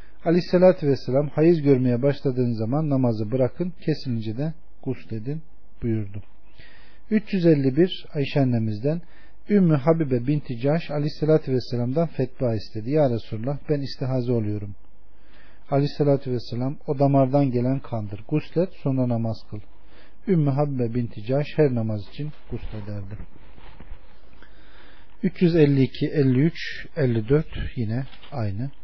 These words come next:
Üç yüz elli beş Ayşe annemizden yine aynı. Elli altı, elli yedi, elli sekiz aynı. Elli dokuz ve altmış yine aynı.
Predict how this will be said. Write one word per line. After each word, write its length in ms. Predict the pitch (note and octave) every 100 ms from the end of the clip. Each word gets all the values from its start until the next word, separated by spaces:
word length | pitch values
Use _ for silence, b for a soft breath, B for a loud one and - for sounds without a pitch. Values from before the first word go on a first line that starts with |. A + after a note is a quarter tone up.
| - - - -
Üç 260 | F3+ -
yüz 120 | C3+
elli 260 | B2+ A#2+ A2+
beş 200 | D#3 -
Ayşe 320 | C3+ A#2 C3
annemizden 580 | A#2 G#2+ G#2 G2 B2+ D#3 b b b b b b b - -
yine 260 | C3 A2
aynı. 520 | - C#3+ A#2 G#2 C3 D#3 -
Elli 240 | C#3 A#2+
altı, 280 | A2 G#2 - -
elli 260 | C3 A2
yedi, 180 | G#2 G2
elli 300 | - C3+ G#2
sekiz 380 | - G#2+ - D3 - - - -
aynı. 360 | B2+ G#2 F#2+ - - - -
Elli 320 | D#3+ D3 C#3
dokuz 380 | C#3+ C#3+ F#3 C#3+
ve 80 | C3+
altmış 640 | C3 A#2+ - D#3+ D#3+ - - - - - - -
yine 340 | A2 A2 C#3+ - b b b b -
aynı. 280 | B2+ G#2+ F#2